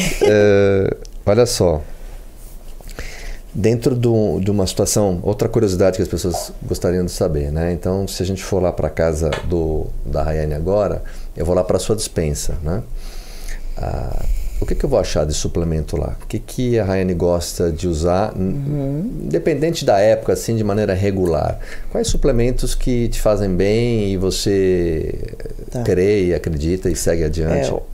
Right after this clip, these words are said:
Speaker 1: suplementos, assim, que eu uso o ano todo e que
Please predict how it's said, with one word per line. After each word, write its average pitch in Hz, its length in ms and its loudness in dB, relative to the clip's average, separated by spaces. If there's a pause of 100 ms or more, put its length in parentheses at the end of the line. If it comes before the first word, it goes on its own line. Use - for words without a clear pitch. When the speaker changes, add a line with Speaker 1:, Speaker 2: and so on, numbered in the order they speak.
(120)
Speaker 1:
suplementos, 262 640 0
assim, 208 280 0
que 196 120 -2
eu 196 80 4
uso 185 260 2
o 185 40 4
ano 190 200 0
todo 180 440 0
e 185 60 0
que 151 800 -2